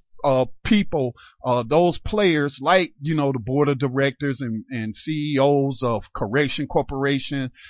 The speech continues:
the GEO Group, M T C, all these other, uh, people. So, uh, on that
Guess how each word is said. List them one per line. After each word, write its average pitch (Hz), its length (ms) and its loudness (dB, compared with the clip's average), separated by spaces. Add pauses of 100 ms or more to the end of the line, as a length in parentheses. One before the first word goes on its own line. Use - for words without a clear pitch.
(140)
the 104 120 -6
GEO 143 480 2
Group, 139 480 0
M 143 280 0
T 147 240 -4
C, 143 440 -4 (280)
all 147 300 8
these 135 260 0
other, 135 360 0 (100)
uh, 120 260 0
people. 135 380 -4
So, 127 320 -2
uh, 151 60 0 (160)
on 160 320 2
that 202 260 6